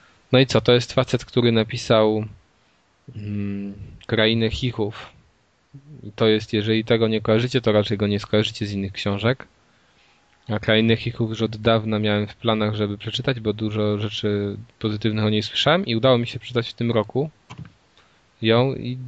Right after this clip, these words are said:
spodobała mi się, dlatego poszedłem sobie na spotkanie autorskie, które było,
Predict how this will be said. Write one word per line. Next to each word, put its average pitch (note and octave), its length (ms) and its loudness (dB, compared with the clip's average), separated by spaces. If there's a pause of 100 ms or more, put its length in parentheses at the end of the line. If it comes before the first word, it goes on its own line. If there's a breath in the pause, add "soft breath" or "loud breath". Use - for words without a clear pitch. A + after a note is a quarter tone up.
(380)
spodobała A2 520 4
mi G2 120 -2
się, E3 180 0
dlatego D3 420 0
poszedłem A2+ 440 0
sobie G2+ 240 -2
na G2 100 0
spotkanie D#3+ 500 0
autorskie, B2 600 0
które G#2 340 0
było, F#2+ 640 2